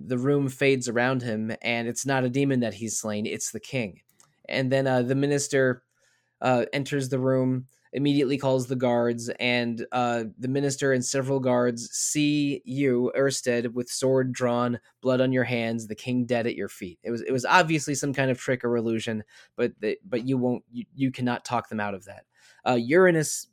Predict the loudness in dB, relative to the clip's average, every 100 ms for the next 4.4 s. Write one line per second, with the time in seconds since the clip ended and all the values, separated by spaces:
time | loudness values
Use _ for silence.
0 | _ _ -2 2 2 0 0 0 0 0
1 | 0 2 0 2 2 2 0 0 -2 0
2 | 0 -2 -2 -4 -4 -2 -2 0 0 2
3 | 0 -2 _ _ -2 0 2 2 2 2
4 | 0 2 -2 -4